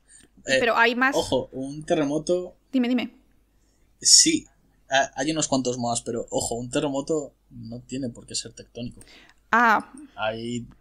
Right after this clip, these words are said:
Speaker 2: pues cuéntanos.
Speaker 1: distintas causas por las que puede generarse un terremoto. Los terremotos son generalmente tectónicos. Eh, mm, un terremoto no es más que una vibración con unas longitudes de ondas descomunales,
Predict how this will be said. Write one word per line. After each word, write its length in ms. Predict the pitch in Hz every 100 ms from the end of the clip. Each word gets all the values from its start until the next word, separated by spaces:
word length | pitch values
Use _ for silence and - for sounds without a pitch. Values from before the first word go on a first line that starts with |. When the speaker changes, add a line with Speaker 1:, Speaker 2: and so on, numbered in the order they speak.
| -
Speaker 2:
pues 120 | 226
cuéntanos. 420 | 226 233 240 220
Speaker 1:
distintas 480 | 120 - 123 135 135
causas 300 | 127 127 151
por 120 | 127
las 100 | 117
que 80 | 120
puede 160 | 117
generarse 280 | 131 123 117
un 60 | 123
terremoto. 380 | 117 113 110 117
Los 160 | 117
terremotos 420 | 127 120 139 165
son 120 | - 139
generalmente 460 | - 117 117 117 -
tectónicos. 580 | - - - - - - _ _ _ _ _
Eh, 400 | 107 113 107 - _ _ _ - - - _ _ _ _ _
mm, 440 | 123 127 127 127 123
un 180 | 139 156
terremoto 720 | 170 151 147 151 185 185 170
no 140 | 127
es 100 | 127
más 200 | 135 151
que 140 | - 117
una 500 | 120 120 110 104 123 _ _ -
vibración 1000 | 113 117 120 117 104 - 113 117 147 - -
con 160 | 110
unas 160 | 110 110
longitudes 520 | 120 - - 120 113
de 80 | 117
ondas 300 | 117 113 110 - -
descomunales, 1040 | 120 117 117 - 117 117 113 120 170 -